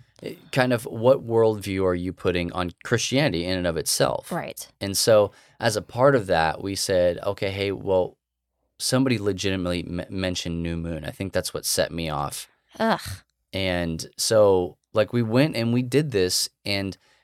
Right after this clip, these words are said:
Speaker 1: if any of this, like, sounds familiar about, like, searching for spiritual things inside of, like, movies or whatever that you're, you're watching, you may be familiar with Hector Mirai, who you've heard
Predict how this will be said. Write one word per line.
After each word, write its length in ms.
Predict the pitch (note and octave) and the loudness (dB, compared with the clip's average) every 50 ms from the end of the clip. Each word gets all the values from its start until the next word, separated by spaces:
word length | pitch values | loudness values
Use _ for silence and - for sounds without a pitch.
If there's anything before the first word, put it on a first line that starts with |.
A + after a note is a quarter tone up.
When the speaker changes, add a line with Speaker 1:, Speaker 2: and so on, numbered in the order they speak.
| _ _ | _ _
Speaker 1:
if 320 | - C3 - - C#3+ - - | -16 -12 -6 -6 -6 -4 -2
any 260 | - D3 E3 F#3+ G3+ | 0 0 2 2 2
of 100 | F3+ C#3+ | 2 2
this, 240 | C3 C3+ B2 - - | 2 2 2 4 4
like, 160 | A2 G#2+ - | 2 2 2
sounds 500 | - - - A2+ A2 A#2 A#2+ A2 - - | 0 0 2 2 2 2 2 0 -2 -4
familiar 720 | - - G#2 G2 F#2 F#2 G2 G#2+ G#2+ G#2 G2 F#2+ F2 F2 | -4 -4 -4 -4 -2 0 2 2 2 2 2 0 0 0
about, 260 | E2+ E2 F2 E2+ E2+ F#2 | 0 2 2 2 2 2
like, 200 | F2+ E2+ D#2+ - | 0 0 -2 -4
searching 720 | - - - - G#2+ G#2+ G2+ - - G#2+ G2 F#2+ F#2+ F2+ | -4 -4 -2 0 0 -2 -2 -2 -4 -2 -2 -2 -4 -6
for 320 | F2 - - F#2+ F#2 F#2 | -6 -6 -4 -2 -2 -2
spiritual 540 | F2+ - - - F#2+ F#2 F#2 - - F2+ F2 | -2 -2 -2 -2 -2 -2 -2 -2 -4 -6 -8
things 480 | - - - F#2 F2+ F2+ F2 F2 E2+ - | -8 -6 -6 -4 -4 -4 -4 -6 -6 -8
inside 420 | - F2+ F#2 F2 - F2+ F2 F2 | -8 -6 -6 -4 -2 0 0 0
of, 80 | F2 E2+ | 0 0
like, 160 | F2+ F2 E2+ | 0 -2 -2
movies 460 | F2 F2 F2 F2 E2+ F2+ F2 E2+ F2 | -2 -4 -2 -2 -2 -2 -4 -4 -4
or 80 | F2+ E2+ | -6 -4
whatever 260 | F2 F2 F2 F2 F2 | -2 0 0 0 0
that 180 | E2+ F2 E2 D2+ | -2 -4 -4 -4
you're, 300 | F2 F2 F2 E2+ E2+ - | -4 -4 -4 -4 -4 -6
you're 160 | - F#2 F#2 | -6 -6 -4
watching, 500 | F2 F2+ F2+ F#2 F#2+ - - E2+ E2+ F2 - _ _ _ _ _ _ _ _ | 0 2 2 2 0 -2 -6 -6 -8 -8 -12 _ _ _ _ _ _ _ _
you 180 | - G#2+ A2+ B2 | -6 -2 0 0
may 280 | B2+ A#2+ A2 A2 A#2 A2+ | 2 0 0 -2 -2 -2
be 160 | A2+ B2 B2 | -2 -4 -4
familiar 800 | B2 - - - C3+ C3 A#2+ B2 C3+ C#3 C#3+ C#3 B2 A2 G#2 G#2+ A2 | -4 -4 -4 -4 -2 0 0 2 2 4 4 4 2 2 2 0 0
with 400 | G#2+ G2 F#2 G2 G2+ - - _ _ _ _ _ _ _ _ _ _ _ _ _ _ - | 0 -2 -4 -4 -4 -6 -10 _ _ _ _ _ _ _ _ _ _ _ _ _ _ -2
Hector 540 | F#2 F2 F2 _ - F#2+ G2+ A#2+ D3 D3 - _ _ _ _ _ _ _ - | -2 -2 -2 _ 0 2 2 2 0 -2 -6 _ _ _ _ _ _ _ -2
Mirai, 580 | - B2+ A2+ F2+ E2 D2 C#2+ D2 F2 B2 C#3+ C#3+ _ _ _ _ _ _ _ _ _ _ _ _ _ - | 0 2 4 4 4 4 2 2 0 -2 -4 -8 _ _ _ _ _ _ _ _ _ _ _ _ _ -8
who 60 | G2+ | -6
you've 220 | F#2+ F#2 G2 G2 G2+ | -4 -4 -4 -6 -4
heard 460 | G2 G2 F#2+ F#2 F#2+ G#2+ B2+ D3 D3 | -2 0 2 4 4 4 2 0 -2